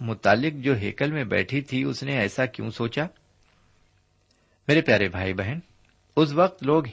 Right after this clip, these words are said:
ہیکل میں نشے کی حالت میں بھی گھس آتے تھے۔ سامعین، آج کل بھی دینی انجمن اور کلیسیائیں کچھ اسی قسم کی ہوتی جا رہی ہیں۔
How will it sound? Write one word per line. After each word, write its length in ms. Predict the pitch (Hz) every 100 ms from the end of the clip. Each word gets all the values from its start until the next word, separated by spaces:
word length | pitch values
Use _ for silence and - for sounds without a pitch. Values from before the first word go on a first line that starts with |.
| -
ہیکل 340 | 123 139 170
میں 160 | 165 160
نشے 320 | 117 117 165
کی 200 | 160 156
حالت 360 | 123 110 117 123
میں 160 | 117
بھی 180 | 113 165
گھس 240 | 131 117 107
آتے 240 | 92 95
تھے۔ 160 | - 82 _ _ _ _ _ _ _ _ _ _ _ _ _ _ -
سامعین، 380 | 160 156 160 147
آج 220 | 135 -
کل 180 | 135 127
بھی 140 | 131
دینی 400 | 120 120 120 117
انجمن 400 | 110 113 117 117 -
اور 220 | - 110
کلیسیائیں 640 | - 104 104 - 104 104 101
کچھ 240 | 107 104 - -
اسی 240 | 123 165
قسم 340 | 160 113 - 107
کی 180 | -
ہوتی 260 | 98 98 101
جا 200 | 98 92
رہی 220 | 90 101
ہیں۔ 180 | 95